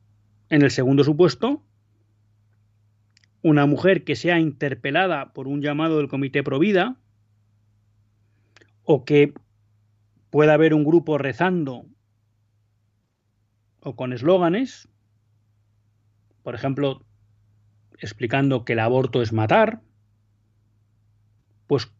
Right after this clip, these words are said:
con este nuevo Código Penal, con esta reforma del Código Penal, sí podría cometer delito. Y no ha mediado coacción física,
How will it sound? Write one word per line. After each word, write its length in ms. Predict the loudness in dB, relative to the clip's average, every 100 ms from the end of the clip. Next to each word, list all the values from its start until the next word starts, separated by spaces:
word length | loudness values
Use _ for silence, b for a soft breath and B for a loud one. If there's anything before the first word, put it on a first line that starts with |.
| _
con 220 | -2 0
este 280 | 0 -2 -2
nuevo 300 | 0 2 0
Código 440 | 0 -2 0 -2 -2
Penal, 300 | -4 -4 -4
con 180 | -4
esta 260 | -6 -4 -2
reforma 560 | -2 -2 -4 -2 -4 -4
del 240 | -6 -6
Código 420 | -4 -2 0 0
Penal, 320 | 2 0 0 b b b b -18
sí 200 | -10 -2
podría 400 | 0 2 0 0
cometer 340 | -4 -6 -6
delito. 340 | -8 -10 -14 _ _ _ _ _ _ _ _ _ _ _ _ _ _ _ _ _ _ _ _ 0
Y 140 | 2
no 220 | 4 2
ha 120 | -2
mediado 640 | -2 0 2 2 2 -4 -2
coacción 500 | -2 0 0 0 -2
física, 560 | -6 -8 -10 -12 -14